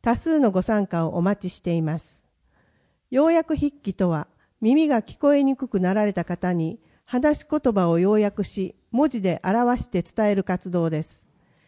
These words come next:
日時、平成三十年五月十二日土曜日、十二時三十分会場、十三時開演。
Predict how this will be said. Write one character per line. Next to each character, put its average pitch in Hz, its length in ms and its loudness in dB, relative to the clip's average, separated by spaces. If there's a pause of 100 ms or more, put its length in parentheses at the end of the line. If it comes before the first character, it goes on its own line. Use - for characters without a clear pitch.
(240)
日 233 320 0
時、 165 240 -6 (500)
平 320 220 0
成 311 220 0
三 285 280 0
十 254 200 2
年 175 320 0
五 262 100 0
月 254 260 -2
十 202 220 0
二 208 140 2
日 190 440 -2
土 185 140 2
曜 208 220 2
日、 147 260 -6 (220)
十 294 180 2
二 294 160 4
時 226 120 -2
三 214 260 0
十 226 100 -2
分 165 300 -4
会 160 320 -4
場、 151 320 -4 (240)
十 277 200 0
三 240 300 0
時 147 140 -8
開 160 340 -4
演。 135 180 -4